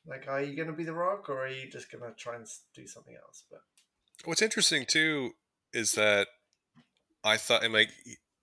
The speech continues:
Speaker 2: everything I've said didn't happen in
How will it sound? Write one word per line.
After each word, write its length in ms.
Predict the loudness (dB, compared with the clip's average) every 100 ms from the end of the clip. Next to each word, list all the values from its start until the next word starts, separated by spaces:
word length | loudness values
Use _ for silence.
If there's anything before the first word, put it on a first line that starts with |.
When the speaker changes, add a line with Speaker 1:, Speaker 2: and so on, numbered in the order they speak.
| _ _ 6
Speaker 2:
everything 320 | 6 6 4
I've 140 | 4
said 420 | 4 6 6 4 -2 -20 -20 -20 _ _ _ _ _ _ -20 _
didn't 360 | 8 8 4 -12 -14 _ -2
happen 500 | 6 8 8 2 -2
in 520 | -6 -2 -2 -4 -12